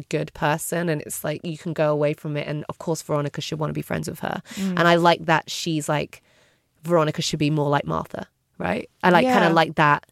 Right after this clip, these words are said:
Speaker 1: And as you, what you're saying about, like, how, how do we present people who are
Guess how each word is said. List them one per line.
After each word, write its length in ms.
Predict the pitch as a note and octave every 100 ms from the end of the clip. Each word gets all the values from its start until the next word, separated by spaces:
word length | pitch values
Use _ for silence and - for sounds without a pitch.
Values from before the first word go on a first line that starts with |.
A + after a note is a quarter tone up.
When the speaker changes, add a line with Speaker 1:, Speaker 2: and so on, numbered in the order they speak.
| - -
Speaker 1:
And 120 | F#3
as 120 | G3 F#3
you, 300 | F3+ F#3+ D#3+
what 100 | F#3+
you're 80 | E3+
saying 340 | - F#3 E3
about, 180 | D#3 -
like, 140 | D#3
how, 500 | - - D#3+ D3+ D3+ - - -
how 240 | - E3+ D#3
do 80 | D#3
we 80 |
present 400 | - D#3 D#3 D3+
people 380 | - E3 D#3+ D3
who 240 | D#3 D#3 D3
are 360 | C#3+ C#3+ D3